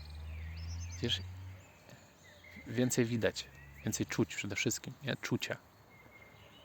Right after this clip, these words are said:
Dobre samopoczucie. To tak mógł opisać, że to jest też taki atrybut piękna, nie? Po prostu odnajdujesz się w sobie. To jest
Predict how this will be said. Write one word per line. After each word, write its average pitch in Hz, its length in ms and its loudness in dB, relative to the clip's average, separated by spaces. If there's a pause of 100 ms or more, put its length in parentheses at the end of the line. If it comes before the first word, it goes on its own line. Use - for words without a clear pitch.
(100)
Dobre 143 600 12
samopoczucie. 120 1080 8 (1200)
To 170 120 12
tak - 200 12
mógł 180 380 12 (100)
opisać, 190 440 12
że 147 100 12
to - 140 10
jest 185 220 10 (140)
też 170 140 12
taki - 280 8
atrybut 180 420 10
piękna, 127 500 8 (800)
nie? 131 80 2
Po 170 240 0
prostu - 220 4
odnajdujesz 151 560 10
się - 140 6
w - 80 2
sobie. 117 320 12 (500)
To 151 40 6
jest - 100 4